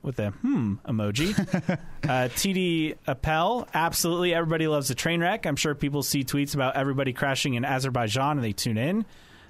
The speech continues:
Speaker 1: The every week race fans were saddened, but IndyCar needs the casuals and get them to come back for more."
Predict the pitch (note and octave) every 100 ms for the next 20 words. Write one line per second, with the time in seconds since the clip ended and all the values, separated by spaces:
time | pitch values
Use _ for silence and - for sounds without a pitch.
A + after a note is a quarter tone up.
0 | - A#2+ D3 D3+ D3 C#3 B2+ C3 B2+ C#3+
1 | C3+ D3 C#3 A2+ D3+ C#3+ D#3+ F3 C#3+ D3
2 | D3 D3 C3+ C3 B2 A#2+ B2+ B2 D3+ E3+
3 | G3 - - - - - - A#2+ B2 B2+
4 | A#2+ - C3+ B2 A#2+ - G2+ G#2 C#3+ G#3+
5 | D4